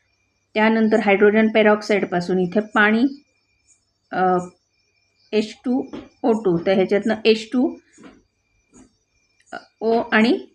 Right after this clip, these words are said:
ऑक्सिजन म्हणजे ऑक्सिजन हा वेगळा होतो इथे. त्यानंतर के टू सी आर टू ओ सेवन अधिक फोर एच टू एस ओ फोर म्हणजे पोटॅशियम डायक्रोमेट अधिक सल्फ्युरिक आम्ल, हे सल्फ्युरिक आम्ल आहे.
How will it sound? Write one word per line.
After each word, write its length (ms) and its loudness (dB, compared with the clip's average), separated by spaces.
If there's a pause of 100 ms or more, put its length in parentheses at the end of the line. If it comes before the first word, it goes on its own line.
(240)
ऑक्सिजन 500 -2 (520)
म्हणजे 280 -4 (200)
ऑक्सिजन 520 -2
हा 100 2
वेगळा 280 4
होतो 220 0
इथे. 380 -6 (680)
त्यानंतर 380 0
के 300 2
टू 220 0
सी 200 2
आर 160 4
टू 320 2
ओ 40 4
सेवन 300 0
अधिक 260 0
फोर 320 -2
एच 280 -2
टू 80 -2
एस 220 0
ओ 80 0
फोर 180 -8 (920)
म्हणजे 220 0
पोटॅशियम 600 2
डायक्रोमेट 560 0
अधिक 220 0
सल्फ्युरिक 540 -2
आम्ल, 300 0 (2250)
हे 120 2
सल्फ्युरिक 480 2
आम्ल 260 4
आहे. 200 -2